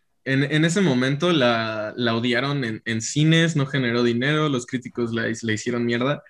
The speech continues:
Y luego pasó el tiempo y ahorita es una de las mejores películas jamás hechas en la historia. Y eso es porque en su momento criticaba la época gringa de que Estados Unidos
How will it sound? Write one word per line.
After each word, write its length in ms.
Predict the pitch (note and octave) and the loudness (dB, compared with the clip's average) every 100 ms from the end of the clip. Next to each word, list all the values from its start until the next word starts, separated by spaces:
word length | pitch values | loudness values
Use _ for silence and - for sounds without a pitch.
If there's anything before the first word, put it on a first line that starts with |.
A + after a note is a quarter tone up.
| _ - - - _ _ - | _ -20 -20 -20 _ _ 2
Y 80 | |
luego 220 | C#3+ F#3 D#3+ | 4 6 4
pasó 220 | C3+ E3 | 2 4
el 120 | D#3+ | 4
tiempo 280 | D#3+ D3+ D#3+ | 4 4 4
y 40 | |
ahorita 240 | B2 B2+ D3 | 4 2 0
es 80 | |
una 120 | C#3+ C#3 | 0 0
de 60 | |
las 140 | A#2 A#2 | -2 -4
mejores 360 | A2+ A#2+ B2 | -6 -4 -4
películas 460 | - A2+ A2+ A#2+ A#2 | -2 -4 0 -2 -2
jamás 300 | A2 A2+ A#2 | -6 -6 -6
hechas 260 | A2+ B2 A#2 | -4 -4 -4
en 100 | A2 | -6
la 60 | |
historia. 460 | A2+ - B2+ A#2 - _ _ _ _ _ | -8 -4 0 0 -2 _ _ _ _ _
Y 180 | C#3 C#3 | 2 4
eso 180 | D3+ D#3+ | 4 4
es 80 | F3+ | 2
porque 360 | E3 D3 C#3 C3 | 2 2 2 2
en 200 | C3+ C3 | -2 -2
su 120 | C#3 | 0
momento 440 | C3 B2+ C#3+ E3 F3+ | 0 2 0 0 -2
criticaba 840 | D#3 A#2+ A2+ C3 C3+ C3+ B2+ - _ _ _ - | -4 -4 -2 0 2 2 0 -4 _ _ _ -6
la 360 | C3+ B2 B2+ - | 0 2 2 0
época 680 | C#3+ C#3+ C#3 - A#2+ B2 - | 0 0 -4 0 0 0 -4
gringa 540 | A#2+ A#2+ B2+ B2+ A#2+ A#2+ | -4 -2 0 0 0 -2
de 140 | A2+ | -6
que 160 | - A2 | -8 -10
Estados 300 | - A#2+ A#2 | -4 -4 -4
Unidos 440 | A2+ A#2 A#2 - | -6 -6 -6 -14